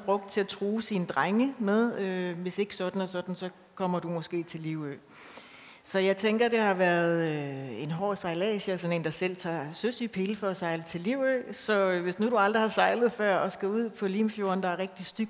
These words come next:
der, så er du søsyg, når du går i land. Du ved lidt om, hvad du kommer over til, men du ved ikke, hvilke mænd du møder.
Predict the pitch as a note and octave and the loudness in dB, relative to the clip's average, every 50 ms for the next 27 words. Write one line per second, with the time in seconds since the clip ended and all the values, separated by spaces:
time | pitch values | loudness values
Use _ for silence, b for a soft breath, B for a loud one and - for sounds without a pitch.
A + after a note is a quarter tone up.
0 | - - G3 F3+ E3+ F3 F3 B B B B B B B B - - G#3+ G#3 G#3 | -4 -2 -2 -2 -2 -2 -6 B B B B B B B B -8 -6 -4 -4 -4
1 | - - A#3 B3 A#3+ - A#3 A3+ G#3+ G3+ G3 F#3 F3+ F#3 F#3 F3+ F3+ F3+ G3 G#3 | -2 -2 -2 -2 -2 -2 -2 0 2 2 2 0 0 0 0 2 2 2 2 2
2 | G#3 G#3+ G#3 - - B B B B B B B F3+ F#3 F#3 A3 A#3+ A#3+ A3 - | 2 0 0 -4 -10 B B B B B B B -8 -2 2 2 2 2 0 -4
3 | - - G#3 G3 A#3+ C#4 B3+ A3 G#3+ G#3 G#3 G3+ G#3 G#3 G3+ G3+ - G#3 G3 F#3+ | -8 -8 -4 -2 -2 0 2 2 2 2 2 2 2 0 0 -2 -2 -2 0 2
4 | F#3+ F3+ G3+ G#3 G3 F#3+ - - G3 G3 G3+ G3 - - F#3 F#3+ F#3 F3+ E3+ E3 | 2 2 2 2 2 0 0 0 0 0 -2 -2 -6 -2 0 0 2 2 0 -2
5 | D#3+ E3 E3+ F3 F3+ G3+ G#3 - G#3 G#3+ G#3+ A3+ A3 A3 G#3 G#3+ G#3+ A3 G#3 G3 | -2 0 0 2 2 2 2 4 2 4 4 4 4 4 4 4 4 4 2 0
6 | G3 F#3 F#3 F#3 F#3 G3 G#3 A3 A3+ | 0 0 2 2 4 4 4 4 4